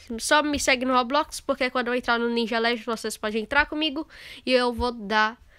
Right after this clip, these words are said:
E vocês me mandam trade, eu dou os pets para vocês. Ok? Eles colocaram mais disso? Não. Eles devem ter colocado o Shuriken.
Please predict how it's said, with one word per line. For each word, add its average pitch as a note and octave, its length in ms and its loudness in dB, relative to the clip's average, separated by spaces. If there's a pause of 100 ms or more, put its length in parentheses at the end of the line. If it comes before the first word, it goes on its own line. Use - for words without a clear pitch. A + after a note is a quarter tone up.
(200)
E - 60 -6
vocês B3 300 0
me B3+ 100 -2
mandam A#3+ 240 -2
trade, A3+ 300 -4
eu A3+ 60 -4
dou A3+ 120 -4
os A3+ 120 -10
pets G#3+ 340 -6
para G#3 260 0
vocês. - 680 -6 (460)
Ok? D#4 340 2 (760)
Eles D4+ 360 2
colocaram A#3+ 440 4
mais C4+ 680 0 (160)
disso? D#4+ 840 0 (100)
Não. A#3 380 4 (500)
Eles B3+ 280 2
devem C4+ 200 4
ter C4+ 120 -2
colocado B3+ 440 2
o A3+ 60 -4
Shuriken. G#3 760 -2